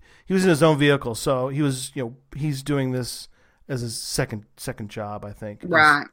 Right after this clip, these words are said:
Speaker 1: take care of the
Speaker 2: Like
Speaker 1: cemetery.
Speaker 2: security, yeah.
Speaker 1: Yeah,
Speaker 2: Mm-hmm.
Speaker 1: and so he's asking about, you know, "Are we looking for somebody?" and all this. So we told him flat out. So, "Well, we're geocaching." He goes,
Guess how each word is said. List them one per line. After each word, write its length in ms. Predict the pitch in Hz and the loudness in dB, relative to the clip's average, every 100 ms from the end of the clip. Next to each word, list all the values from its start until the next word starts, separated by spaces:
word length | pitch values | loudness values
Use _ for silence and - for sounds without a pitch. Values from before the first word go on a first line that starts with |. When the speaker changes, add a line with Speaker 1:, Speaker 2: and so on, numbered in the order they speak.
| _ - | _ -6
Speaker 1:
take 160 | 127 | -6
care 140 | 117 113 | -6 -8
of 80 | |
the 160 | 92 175 | -4 2
Speaker 2:
Like 160 | 170 - | 2 2
Speaker 1:
cemetery. 200 | 190 - | -4 -4
Speaker 2:
security, 540 | 175 156 147 147 143 | 2 6 6 4 0
yeah. 220 | 147 147 | 2 4
Speaker 1:
Yeah, 340 | 190 175 139 160 | 8 10 8 4
Speaker 2:
Mm-hmm. 160 | 160 160 | -2 -4
Speaker 1:
and 100 | 147 | 2
so 140 | 185 | 4
he's 160 | 170 156 | 4 4
asking 560 | 143 143 - 147 139 | 2 0 -2 -2 -2
about, 580 | 151 131 123 120 120 - _ _ _ - | -4 -4 -4 -2 -4 -8 _ _ _ -8
you 60 | 123 | -6
know, 60 | |
"Are 40 | 120 | -4
we 100 | 123 | -2
looking 240 | 135 131 | -2 -4
for 60 | - | -8
somebody?" 580 | - 127 117 117 113 113 | -6 -6 -4 -4 -6 -8
and 100 | 107 | -8
all 120 | 104 | -8
this. 100 | 107 | -10
So 80 | - | -8
we 120 | 147 160 | -8 -4
told 260 | 180 208 | -2 -2
him 80 | 175 | -6
flat 300 | 135 127 139 | -8 -8 -6
out. 200 | 147 131 | -8 -10
So, 100 | - | -10
"Well, 160 | 127 139 | -8 -6
we're 100 | 170 | -6
geocaching." 760 | 175 220 196 127 107 - 113 | 2 4 4 0 -6 -10 -12
He 60 | 110 | -12
goes, 160 | 107 | -14